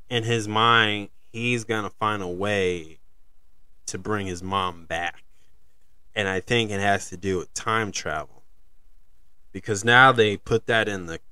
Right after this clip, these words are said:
show. Now, if they did a season two, which I do hope, but the only two shows so far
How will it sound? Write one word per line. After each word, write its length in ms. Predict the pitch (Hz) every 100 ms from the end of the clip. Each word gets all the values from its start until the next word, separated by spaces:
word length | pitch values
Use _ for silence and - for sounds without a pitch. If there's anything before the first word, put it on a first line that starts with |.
| - - - -
show. 540 | - 139 127 90 85 - - - - - - - - - - - - - -
Now, 240 | 110 113
if 160 | 117 110
they 140 | 117
did 260 | 110 127 156
a 80 | 143
season 480 | - 139 127 110
two, 480 | 101 - 139 120 104 - - - - - - - - - - - - - - - - - - - - - - - - - -
which 200 | 220 202
I 140 | 127 113
do 280 | 151 160
hope, 340 | 147 120 120 -
but 260 | 113 104 120 - - - -
the 120 | - 131
only 240 | 156 175
two 280 | - - 160
shows 520 | - 160 151 123 120
so 200 | - 131
far 580 | 117 131 135 139 117